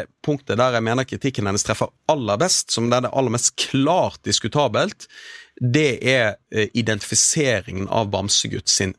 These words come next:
sønn. Han er mindreårig, eh,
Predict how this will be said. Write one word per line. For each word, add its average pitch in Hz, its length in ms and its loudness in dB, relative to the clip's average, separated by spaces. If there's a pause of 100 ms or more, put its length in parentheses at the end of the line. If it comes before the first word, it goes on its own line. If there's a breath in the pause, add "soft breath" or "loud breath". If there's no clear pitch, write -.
sønn. - 500 0 (680 soft breath)
Han 147 280 0
er 123 280 0 (100)
mindreårig, 127 920 0 (220)
eh, 110 500 2